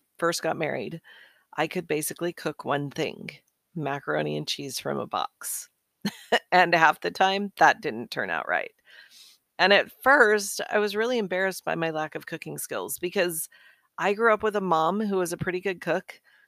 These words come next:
and a dad who was a professional baker. So talk about pressure here. I should have been a great cook by the time I got married, but I had very little interest in it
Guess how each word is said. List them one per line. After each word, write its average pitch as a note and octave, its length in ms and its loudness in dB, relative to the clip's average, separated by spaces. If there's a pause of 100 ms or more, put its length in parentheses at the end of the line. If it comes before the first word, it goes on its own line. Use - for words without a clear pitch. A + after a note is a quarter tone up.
(440)
and F3+ 500 4
a F#3 80 -4
dad F3 460 4
who E3+ 140 -4
was E3 140 -4
a E3 60 -6
professional E3+ 800 -4 (280)
baker. - 500 -4 (400)
So - 140 -8
talk F#3+ 300 -2
about A3+ 240 -4
pressure G#3 440 -4
here. A#2 420 -6 (680)
I G3+ 500 2 (300)
should G#3+ 360 0
have G#3 200 -6
been E3+ 160 0
a - 160 -6
great D#3+ 420 -4
cook - 320 -6
by A#2 100 -2
the C#3+ 100 -8
time D3 240 -6
I C#3 60 -8
got C#3+ 160 -4
married, F2 440 -4
but - 180 0 (600)
I E3 60 -10
had F#3+ 260 -6
very G3+ 220 -2
little F3+ 220 -4
interest E3+ 400 -10
in C#3 120 -6
it G2 160 -8